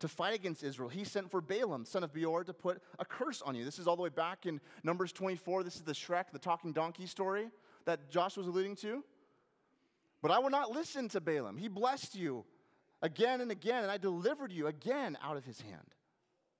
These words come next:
Then verse eleven, "Then you crossed the Jordan and came to Jericho." Now we're back in the book of Joshua now. "The citizens of Jericho," this is Joshua six, "fought against you,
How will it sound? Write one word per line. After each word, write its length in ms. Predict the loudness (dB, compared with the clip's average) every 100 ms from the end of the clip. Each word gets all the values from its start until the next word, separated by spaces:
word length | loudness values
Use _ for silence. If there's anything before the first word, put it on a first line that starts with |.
| _ _ _ _ _ _ _
Then 120 | -2
verse 280 | -2 -4 -2
eleven, 360 | 2 2 2 -2
"Then 140 | -4
you 180 | -4 -6
crossed 380 | -4 -2 -2 -6
the 80 |
Jordan 500 | -10 -6 -4 -4 -8 -10
and 80 | -12
came 220 | -6 -6
to 80 | -6
Jericho." 500 | -6 -4 -6 -12 -16 _ _ -4
Now 80 | -2
we're 80 |
back 260 | 0 0 -2
in 60 | -6
the 60 |
book 160 | -6 -8
of 60 |
Joshua 380 | -2 -2 -2 -8
now. 240 | -10 -10 -14 _ _ _ _ _ _ _ _ _ _ _
"The 60 | -8
citizens 460 | 0 0 0 -4
of 80 | -6
Jericho," 640 | 0 2 2 2 2 2 -2
this 120 | -10
is 60 |
Joshua 380 | 0 0 0 -4
six, 540 | -6 -4 -4 -4 -10 -14 -20 -20 0
"fought 180 | 2 2
against 420 | 0 -2 -2 -6
you, 280 | -4 -4